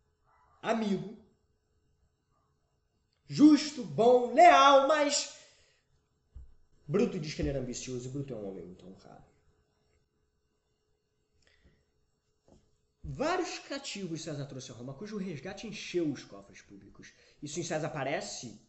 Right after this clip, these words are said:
ambicioso? Vendo os pobres chorar, também chorava. A ambição deve ter metal mais duro, mas Bruto disse que ele era ambicioso e Bruto é um homem muito honrado.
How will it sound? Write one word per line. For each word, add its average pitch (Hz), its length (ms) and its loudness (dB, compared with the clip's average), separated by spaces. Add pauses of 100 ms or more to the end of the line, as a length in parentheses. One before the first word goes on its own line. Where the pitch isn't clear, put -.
(760)
ambicioso? - 800 -18 (1800)
Vendo 226 240 2
os 208 80 -4
pobres 180 320 -4
chorar, 165 260 -8
também 330 200 -10
chorava. 123 560 -12 (160)
A 160 100 -6
ambição 170 300 -6
deve 311 160 0
ter 427 100 -4
metal 320 240 -2
mais 208 200 -4
duro, 233 200 -6
mas 233 180 -6
Bruto 240 360 -10
disse 202 180 -16
que 220 120 -12
ele 180 100 -6
era 170 160 -6
ambicioso 135 540 -12
e - 180 -14 (1040)
Bruto 156 260 -8
é 123 40 -6
um 113 100 -10
homem 104 180 -12
muito 90 220 -16
honrado. - 440 -20